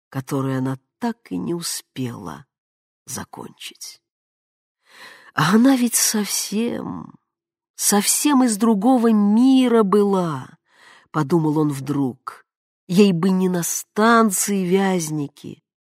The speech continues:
ей бы жить в Москве, играть в каком-нибудь театре Моссовета или где там еще. Да она бы звездой была, примой, с ее-то слухом, с ее голосом,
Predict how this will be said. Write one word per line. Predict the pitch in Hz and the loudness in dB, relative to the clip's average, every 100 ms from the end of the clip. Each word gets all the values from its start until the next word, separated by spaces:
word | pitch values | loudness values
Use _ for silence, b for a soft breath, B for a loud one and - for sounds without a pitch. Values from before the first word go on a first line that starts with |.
| _ - | _ -4
ей | 165 151 | 0 0
бы | 151 | 0
жить | 143 180 156 - - - | -2 -4 -4 -10 -14 -10
в | 139 | -6
Москве, | 139 147 - - 139 156 165 156 131 127 B B | -2 -2 -2 -4 -6 -2 -2 -2 -4 -8 B B
играть | 170 147 185 170 | -2 2 2 2
в | |
каком-нибудь | - 165 190 180 170 175 - | -2 2 2 4 0 0 0
театре | - 175 180 - 170 | 2 4 4 4 2
Моссовета | 175 165 - - 160 156 170 208 202 185 | 4 2 2 2 2 4 6 6 6 4
или | 180 175 175 | 4 4 2
где | 160 147 165 208 | 2 0 2 2
там | - 170 165 | 0 -6 -6
еще. | 147 147 - - - 190 214 226 196 147 _ _ _ _ _ _ _ | -6 -8 -8 -8 -8 -6 -2 -2 -2 -6 _ _ _ _ _ _ _
Да | 120 | -4
она | 123 123 | -2 -2
бы | 120 | -2
звездой | 131 120 123 123 120 127 131 185 185 170 | -4 -4 -4 -2 -2 -2 4 6 6 6
была, | 160 156 139 | 4 2 2
примой, | - 185 208 233 214 185 156 120 B B B | 2 0 4 6 6 4 2 -2 B B B
с | 247 | 4
ее-то | 214 208 156 | 4 2 -2
слухом, | - - 175 214 190 - 127 - | -6 -4 -2 -2 -2 -4 -8 -8
с | - 190 | -6 0
ее | 180 160 | 2 2
голосом, | 139 147 214 269 226 180 - 120 135 | 2 4 8 8 8 2 -4 -4 -6